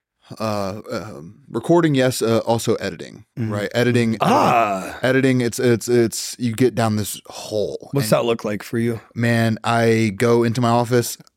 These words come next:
Speaker 1: I light a candle, uh, turn my lights on, well, turn one light on, dim the lights, get the room set, um, and know I'm gonna be here for a while.
Speaker 2: Mm-hmm.
Speaker 1: And I
Speaker 3: What's
Speaker 1: usually
Speaker 3: a while?
Speaker 1: uh, anywhere from, like, four to six hours.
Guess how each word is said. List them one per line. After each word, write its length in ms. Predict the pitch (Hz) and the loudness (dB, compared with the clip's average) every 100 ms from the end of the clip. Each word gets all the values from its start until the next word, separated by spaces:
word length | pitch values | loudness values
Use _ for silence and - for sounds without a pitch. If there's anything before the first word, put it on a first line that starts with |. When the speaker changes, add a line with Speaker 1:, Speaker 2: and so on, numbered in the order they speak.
| - | -6
Speaker 1:
I 80 | 101 | -2
light 240 | 104 113 | 2 2
a 40 | 113 | 2
candle, 600 | 123 117 117 117 113 - - - - _ | 2 2 4 4 2 -4 -20 -20 -20 _
uh, 540 | 113 110 107 104 101 98 - | 0 2 2 2 0 -2 -2
turn 180 | 127 | 0
my 100 | 120 | 4
lights 320 | 113 110 107 120 | 4 4 2 0
on, 300 | 113 110 98 | 2 0 0
well, 360 | 113 110 101 - | 2 4 2 -4
turn 200 | - 107 | -2 0
one 180 | 107 113 | 0 2
light 200 | 110 104 | 2 2
on, 200 | 110 107 | 2 2
dim 180 | 104 113 | 0 2
the 60 | 107 | 2
lights, 280 | 107 104 - | 2 0 -2
get 140 | 110 | -2
the 100 | 107 | 2
room 220 | 101 104 | 2 0
set, 460 | - 104 101 - - - - - - | 2 2 2 0 -8 -20 -20 -20 -6
um, 680 | 104 101 98 98 87 87 - _ | -2 0 2 2 0 -4 -10 _
and 340 | 113 110 95 104 | 0 0 0 0
know 240 | 107 101 | 2 2
I'm 100 | 95 | 2
gonna 140 | 98 95 | 0 0
be 120 | 90 | -2
here 140 | 98 95 | -4 -6
for 160 | 82 | -6
a 60 | 50 | -6
while. 340 | - - - - | -8 -10 -12 -8
Speaker 2:
Mm-hmm. 360 | 120 110 127 135 - | -6 -2 -4 -4 -2
Speaker 1:
And 440 | 113 110 104 101 | 0 2 2 0
I 40 | - | 2
Speaker 3:
What's 80 | 110 | 4
Speaker 1:
usually 280 | 117 110 120 | 4 4 2
Speaker 3:
a 40 | |
while? 360 | 113 113 104 - - - - - - | 2 2 -2 -8 -20 -20 -20 -20 0
Speaker 1:
uh, 440 | 123 127 123 120 117 - | 2 4 4 4 0 0
anywhere 340 | 127 139 135 | 4 6 6
from, 220 | 127 127 120 | 4 2 4
like, 320 | 113 104 - | 4 0 -8
four 380 | - - 117 110 | -4 2 4 4
to 80 | |
six 340 | 98 - 85 - | 0 -4 -4 -4
hours. 520 | 82 52 50 - | -8 -8 -10 -12